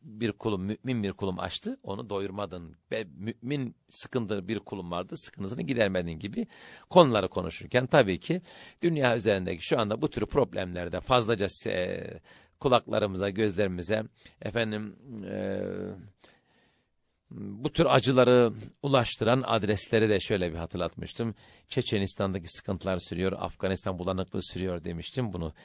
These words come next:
hepimiz biliyoruz. Orta Doğu'da hele hele Irak alt üst edilmiş. Yani hem, e, ikinci bir acı türü de,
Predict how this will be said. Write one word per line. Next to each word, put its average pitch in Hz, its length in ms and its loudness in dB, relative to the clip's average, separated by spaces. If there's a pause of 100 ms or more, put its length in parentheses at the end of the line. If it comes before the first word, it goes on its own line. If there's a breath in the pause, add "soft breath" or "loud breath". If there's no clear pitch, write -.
hepimiz 104 460 0
biliyoruz. 87 380 -4
Orta 107 360 -2
Doğu'da 92 240 0
hele 92 280 -2
hele 92 280 -2 (340 soft breath)
Irak 110 260 2 (120)
alt 113 240 2
üst - 200 -8
edilmiş. 90 520 -6
Yani 101 300 -2
hem, 101 220 -2 (540 soft breath)
e, 104 120 -4
ikinci 113 400 -2
bir 117 160 -2
acı 101 160 -2
türü 110 300 0
de, 151 200 6